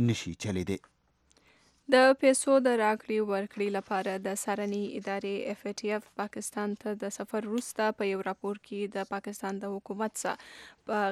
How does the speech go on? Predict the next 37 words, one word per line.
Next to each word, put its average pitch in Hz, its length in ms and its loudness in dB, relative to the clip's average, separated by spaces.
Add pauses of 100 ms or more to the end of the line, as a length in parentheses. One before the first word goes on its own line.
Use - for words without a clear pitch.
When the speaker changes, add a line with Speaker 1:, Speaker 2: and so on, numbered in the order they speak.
Speaker 2:
غیر 208 260 0 (300)
قانوني 202 480 -2
پیسو 226 480 -4
کې 226 240 -4
د 208 160 -2
راکړې 208 340 -2
ورکړې 208 280 -4 (100)
په 202 180 -4
ضد 240 540 2
لا 196 160 -2
نور 214 300 -4
هم 277 200 2 (140)
د 208 160 -2
ګامونو 208 400 -2
اخیستو 208 420 -6 (140)
لپاره 196 340 -4
غوښتنه 196 460 -6
کړې 180 240 -4
ده. - 40 0 (680)
د 196 180 4
اف - 200 -6
ای 208 120 -6
ټی 208 160 0
اف - 180 -8 (220)
نه 208 160 -4
کسیزه 202 480 -4
ډله 233 200 0 (100)
د 208 100 0
اکتوبر 233 400 -2
په 226 160 -2
اتمه 254 320 0
نیټه 262 400 0
پاکستان 240 500 -2
ته 196 140 -6
تللې 196 220 -2
وه. - 60 0 (600)
د 262 160 6